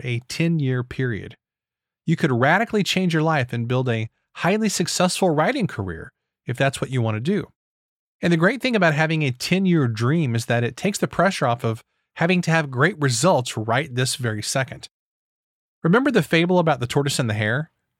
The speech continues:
Well, you know the result of that. The tortoise won by keeping it slow and steady, thereby winning the race. And that's the key.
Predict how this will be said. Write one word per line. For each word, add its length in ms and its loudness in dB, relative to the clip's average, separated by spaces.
Well, 140 0
you 120 0
know 100 4
the 120 2
result 340 2
of 120 -2
that. 260 -4
The 80 -8
tortoise 480 0
won 400 0
by 140 0
keeping 380 0
it 120 -2
slow 400 0
and 140 2
steady, 480 -2
thereby 480 2
winning 280 2
the 100 0
race. 500 -2
And 160 0
that's 180 0
the 100 -2
key. 420 -6